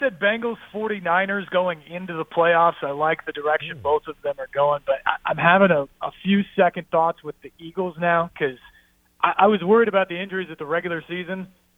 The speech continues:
Speaker 1: They looked like the number one seed the other day. I'm gonna stick with my original prediction, but I won't be shocked if Philly wins at home.
Speaker 2: Yeah, they certainly look good. That's for sure. And it looks like, I guess, Jalen Hurts is past the shoulder injury, so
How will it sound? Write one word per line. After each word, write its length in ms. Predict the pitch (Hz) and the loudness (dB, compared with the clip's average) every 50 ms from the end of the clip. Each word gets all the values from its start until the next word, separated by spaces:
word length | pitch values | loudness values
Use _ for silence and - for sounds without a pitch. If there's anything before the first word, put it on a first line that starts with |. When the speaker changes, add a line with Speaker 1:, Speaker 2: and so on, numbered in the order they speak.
| _ - | _ 0
Speaker 1:
They 160 | 185 208 226 | 2 2 2
looked 440 | 196 175 180 196 208 196 - - - | 2 0 0 2 2 2 0 -2 -6
like 300 | 160 165 165 156 - - | -4 -2 -2 -2 -4 -6
the 80 | 160 | -8
number 240 | 156 156 160 156 151 | -6 -4 -4 -4 -2
one 240 | 147 151 143 139 127 _ - | -2 -4 -4 -6 -10 _ -12
seed 200 | 156 151 143 - | -10 -10 -10 -8
the 140 | 143 143 139 | -4 -2 -2
other 180 | 131 131 123 | -2 -4 -4
day. 220 | - 139 127 123 127 - | -4 -2 -2 -2 0 4
I'm 140 | 160 190 220 | 4 6 6
gonna 140 | 220 220 214 - - | 6 2 0 0 2
stick 240 | - 254 254 - | 2 2 2 2
with 140 | 247 240 - 208 | -2 -2 2 4
my 140 | 226 214 | 4 6
original 480 | 208 202 196 208 214 208 196 196 196 190 | 4 4 4 2 0 0 -2 -8 -10 -10
prediction, 540 | - - 185 175 185 185 - - 190 180 175 - | -10 -12 -10 -8 -8 -8 -10 -12 -18 -14 -10 -8
but 160 | 156 151 - _ _ _ _ - | -8 -8 -10 _ _ _ _ -4
I 60 | - 180 | 0 2
won't 200 | 196 208 196 - | 2 2 0 -2
be 120 | 185 170 - - | -4 -8 -4 0
shocked 300 | 185 175 151 139 - - 143 | 2 2 2 2 0 -6 -10
if 60 | - _ 160 | -14 _ -8
Philly 220 | 160 143 135 127 | -6 -6 -6 -8
wins 200 | 127 131 123 120 117 | -12 -16 -18 -20 -20
at 60 | 107 | -20
home. 100 | 110 - _ _ _ _ _ _ _ _ _ _ _ _ _ _ _ _ _ _ _ _ _ _ - | -20 -20 _ _ _ _ _ _ _ _ _ _ _ _ _ _ _ _ _ _ _ _ _ _ -8
Speaker 2:
Yeah, 220 | 101 127 131 127 120 | -4 -2 -2 -2 -2
they 200 | 101 110 127 127 | -4 -6 -6 -6
certainly 380 | - - 160 170 143 147 151 | -4 0 0 0 0 0 2
look 180 | 151 165 156 117 | 4 4 4 6
good. 320 | - 160 175 143 120 107 - _ _ _ - | 8 8 8 8 6 0 -4 _ _ _ -8
That's 180 | 113 120 - | -8 -6 -6
for 140 | - 135 120 | -8 -10 -8
sure. 260 | - - 151 156 151 | -4 0 2 4 4
And 80 | 139 131 | 4 2
it 40 | 110 | 0
looks 220 | 123 139 - - | -2 -2 0 0
like, 140 | 147 143 143 | 0 0 0
I 80 | 147 | 2
guess, 220 | 143 156 156 123 - | 2 2 0 0 2
Jalen 340 | - 151 151 156 156 151 139 | 4 4 6 6 4 2 2
Hurts 260 | 151 160 156 - - 139 | 2 0 0 -2 -6 -8
is 80 | 120 | -4
past 320 | - 156 151 151 147 - - | 0 2 2 2 2 0 -6
the 80 | 127 | -6
shoulder 340 | - - 180 180 151 110 95 | 0 2 2 2 2 0 -2
injury, 280 | 90 90 85 98 92 90 | -4 -4 -6 -10 -12 -12
so 340 | - - 107 101 101 98 | -12 -12 -10 -10 -10 -10